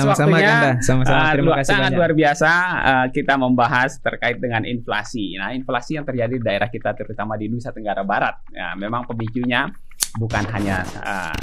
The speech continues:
Speaker 2: lokal ya, tapi ini juga ada pengaruhnya nasional bahkan internasional.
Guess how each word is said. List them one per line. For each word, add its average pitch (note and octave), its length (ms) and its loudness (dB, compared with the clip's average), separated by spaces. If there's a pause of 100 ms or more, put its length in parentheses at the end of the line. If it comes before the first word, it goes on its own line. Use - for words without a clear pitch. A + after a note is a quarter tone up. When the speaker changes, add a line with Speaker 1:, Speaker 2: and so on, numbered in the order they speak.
(720)
Speaker 2:
lokal C3+ 480 0
ya, - 240 -8
tapi A#2 320 -4
ini B2 80 -2
juga A#2 240 -4
ada G2+ 80 -8
pengaruhnya F#2+ 480 -6
nasional A2+ 400 -4
bahkan G#2 240 -4
internasional. F2+ 720 -8